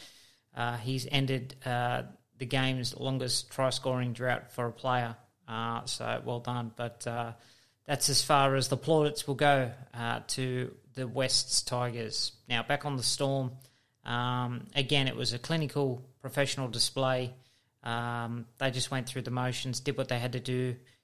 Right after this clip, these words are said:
kicked well. Um, and again, you've, you've heard me over the last couple of weeks talk about the issue with the general play kicking of the Storm. I'm,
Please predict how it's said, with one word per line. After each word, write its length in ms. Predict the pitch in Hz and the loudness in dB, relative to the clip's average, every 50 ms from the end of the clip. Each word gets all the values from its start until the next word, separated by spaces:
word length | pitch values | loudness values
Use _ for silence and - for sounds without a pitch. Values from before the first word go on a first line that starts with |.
| _ _ - | _ _ -8
kicked 280 | - 156 147 - - | -6 -6 -6 -4 -2
well. 480 | - 135 135 135 131 131 127 127 - - - _ _ _ _ _ _ | 0 2 2 2 2 0 -2 -4 -8 -14 -20 _ _ _ _ _ _
Um, 480 | - 120 123 123 123 123 123 120 123 - - | -6 -4 -2 -2 -2 -2 -2 -2 -4 -2 0
and 120 | - 139 139 | 2 2 2
again, 420 | 139 120 151 143 143 139 139 135 - - - - | 4 6 6 6 6 4 2 -4 -8 -14 -12 -8
you've, 240 | 139 135 135 - | -6 -4 -4 -4
you've 220 | - 139 135 131 117 | -4 -4 -4 -4 -2
heard 240 | - 143 143 139 131 | 0 0 0 2 2
me 200 | 143 139 135 127 | 0 0 0 0
over 120 | 131 117 | -2 -2
the 120 | 123 127 123 | -4 -4 -2
last 220 | 131 131 127 - | -2 -2 -2 -2
couple 220 | - 131 117 117 120 | -4 -6 -6 -6 -6
of 60 | 123 | -4
weeks 260 | 127 131 131 - - | -4 -4 -2 -4 -4
talk 240 | - - 131 123 127 | -4 -4 -4 -6 -4
about 240 | 127 127 123 120 123 | -4 -4 -4 -4 -4
the 180 | - 117 120 | -4 -6 -4
issue 240 | 127 123 - - 135 | -4 -4 -2 -2 -2
with 160 | 120 123 123 | -2 -2 -4
the 60 | 127 | -4
general 280 | 117 - 135 127 123 127 | -4 -2 0 0 0 -2
play 200 | 127 - 131 127 | -2 -2 -4 -4
kicking 380 | 123 - 147 139 - 151 143 135 | -2 -4 -6 -4 -2 -2 -2 -2
of 100 | 127 123 | -2 -2
the 80 | 135 | -2
Storm. 360 | - - - 147 147 147 139 | -2 -2 0 0 0 0 0
I'm, 180 | 135 123 123 127 | -2 -2 -4 -6